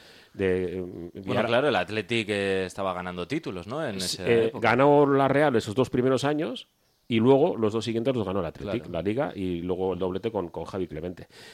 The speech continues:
Speaker 1: Y ese recuerdo que tengo yo, además, que era otro fútbol, ¿no? De,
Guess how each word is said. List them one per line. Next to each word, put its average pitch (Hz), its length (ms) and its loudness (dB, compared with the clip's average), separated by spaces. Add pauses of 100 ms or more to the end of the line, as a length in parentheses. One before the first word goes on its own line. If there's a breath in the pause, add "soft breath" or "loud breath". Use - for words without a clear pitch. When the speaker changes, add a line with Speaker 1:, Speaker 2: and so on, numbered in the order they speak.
(160 loud breath)
Speaker 1:
Y 104 360 4
ese 104 160 0
recuerdo 104 320 2
que 104 80 4
tengo 107 180 4
yo, 117 80 6
además, 104 240 2
que 90 120 -8
era 92 200 -6
otro 95 240 -2
fútbol, 95 400 0
¿no? 107 160 0
De, 82 260 -2